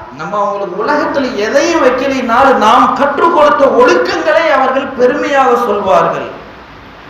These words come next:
நமக்காக துவா செய்வார்கள். எனவே சங்கையானவர்களே, முக்கியமா இன்னைக்கு இளைஞர்கள், அவங்க தான் நிறைய பதினஞ்சு வயசு,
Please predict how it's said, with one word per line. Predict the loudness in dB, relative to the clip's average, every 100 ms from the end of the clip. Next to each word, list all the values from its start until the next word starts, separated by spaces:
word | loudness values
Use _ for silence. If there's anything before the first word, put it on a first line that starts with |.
| -2
நமக்காக | 2 2 4 4 4 2
துவா | 0 2 2 2
செய்வார்கள். | 0 -2 -2 0 0 -4 -8 -12 -18 -20 -20 -20 -20 -14
எனவே | -8 -4 -2
சங்கையானவர்களே, | -2 -2 0 2 2 0 -2
முக்கியமா | -2 -2 -2 0
இன்னைக்கு | 0 0 0
இளைஞர்கள், | 2 4 4 2 0 -2 -4 -8 -6
அவங்க | -4 -4 -4
தான் | -4
நிறைய | -4 -2 -2 0 2 2 2 -4 -12 -16 -18 -20 -12 -8
பதினஞ்சு | -6 -6 -4 2
வயசு, | 2 2